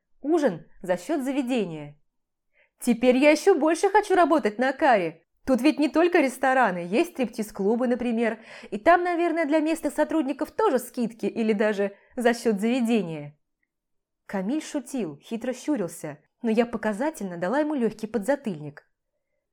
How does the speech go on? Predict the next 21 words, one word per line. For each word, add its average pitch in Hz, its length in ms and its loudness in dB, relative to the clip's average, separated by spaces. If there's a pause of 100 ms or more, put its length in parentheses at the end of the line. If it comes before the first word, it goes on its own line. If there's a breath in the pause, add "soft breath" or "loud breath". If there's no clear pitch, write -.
(180)
«Увижу 277 360 2
в - 40 -4
стриптиз-клубе, 285 960 -2 (160)
месяц 294 460 -4
будешь 262 360 -2
монахом-отшельником. 214 1300 -4 (300)
Мама 233 360 2
замурует 262 520 2
тебя 196 220 0
в - 60 -18
пещере 339 440 0
келье». 165 640 -4 (720)
«Ну 214 220 0
зачем 269 300 4
же 254 100 2
так 214 180 2
жестоко?» 196 720 -2 (460)
Вмешался 202 720 -4
Эльрих 233 340 0
даже 214 260 0
сюда, 269 560 -2